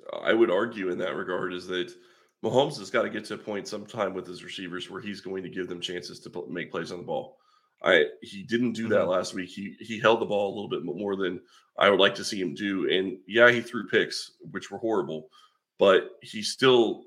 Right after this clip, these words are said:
Speaker 1: had some open reads and he decided not to throw the ball. At some point, you're gonna have to say, "Okay, we're gonna have to fit it into some tighter windows, and I'm gonna have to trust my guys to go get it."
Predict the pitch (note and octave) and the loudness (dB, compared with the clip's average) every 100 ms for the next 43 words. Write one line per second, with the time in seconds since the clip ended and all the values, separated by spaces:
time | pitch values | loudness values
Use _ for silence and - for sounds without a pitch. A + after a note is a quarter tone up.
0 | A2+ A2+ A#2 A2 A#2 G#2 G#2 F#2+ G2+ F#2+ | -6 2 2 2 -4 -4 -4 -4 -4 -4
1 | F#2 G2 F2+ F#2 G#2 G2+ F#2+ F2+ F2 F2 | -6 -8 -8 -4 2 2 2 -4 -6 -8
2 | F#2 F2 G#2+ F#2+ - - _ _ _ - | -6 -4 0 0 0 -6 _ _ _ -2
3 | - C#3+ C#3 C3+ A#2+ A2+ A2 G#2+ G2+ - | 0 2 2 2 2 0 0 -2 -4 -4
4 | G#2+ G#2+ A2+ G#2+ G2+ G#2+ G#2 - A2+ A2 | -2 -2 0 0 0 -2 -2 -8 -6 -4
5 | F2 F2 - F#2 G#2 G2 F#2+ F#2 G2 F2+ | -4 -8 -12 -6 0 0 0 -4 -4 -4
6 | F2+ G2 F#2+ G2 - - G#2 G2+ F#2+ F#2 | -4 -8 -8 -10 -12 -4 -2 -2 -6 -2
7 | F#2+ F#2 - F2+ F2 G2+ F#2+ | -2 -2 -6 -6 -4 -2 -2